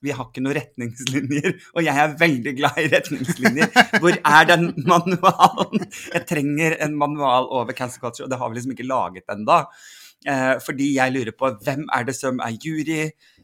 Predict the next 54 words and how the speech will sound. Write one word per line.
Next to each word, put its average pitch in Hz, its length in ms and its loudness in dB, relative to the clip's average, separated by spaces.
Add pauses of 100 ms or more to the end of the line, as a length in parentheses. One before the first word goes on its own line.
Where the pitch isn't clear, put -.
(140)
Eh, 127 360 -2 (120)
og 147 140 -6 (100)
hvor 139 240 -2
lang 120 220 -2 (100)
er 113 80 -8
strafferammene, 127 920 -2 (260)
og 131 300 -6
hva 127 140 2 (200)
kan 123 240 -8
du 127 80 -10
gjøre 113 400 -4
når 117 140 -8
du 117 100 -6
er, 113 160 -8
er, 135 140 -2 (100)
når 127 160 -6
du 135 80 -4
er 131 160 -8
ferdig 117 480 0
med 127 140 -6
straffen - 540 -8
din? 143 200 -2 (560)
Og - 160 -6
ikke 151 320 -10
bare 175 240 0
det, 190 80 0
altså 190 240 0
ble 165 240 -4
det 160 220 0
som 170 100 -8
kastet 131 400 -6
meg 127 240 -2
veldig 104 460 -4
rundt 110 340 -10
plutselig 117 380 -12
med 117 100 -12
cancel 120 320 -14
culture, 170 400 -10
det 135 160 -4
var 156 140 0
når 196 160 -2
noen 135 260 -4
skulle 123 240 -10
bli 135 140 -10
cancelled 117 420 -10
fordi 127 320 -8
de - 320 -14
hadde 127 160 -6
gjort 113 160 -12
noe 131 120 -8
for 143 100 -10
tretti 135 260 -8
år 123 80 -6
siden. 214 320 -6